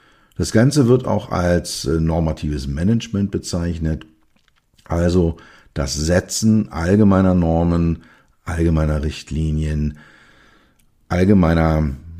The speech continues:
Regeln, Leitplanken, an denen sich mein Business, meine Tätigkeit,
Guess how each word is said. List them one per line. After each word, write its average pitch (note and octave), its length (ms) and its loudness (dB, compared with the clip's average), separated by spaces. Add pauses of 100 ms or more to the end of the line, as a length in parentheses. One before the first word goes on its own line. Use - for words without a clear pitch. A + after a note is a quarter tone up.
(120)
Regeln, F#2 600 2
Leitplanken, E2 1120 0
an E2+ 240 -2
denen F#2 320 2
sich F2+ 240 -2
mein D2+ 460 0
Business, D#2+ 480 -2
meine E2 380 -2
Tätigkeit, D2+ 840 -6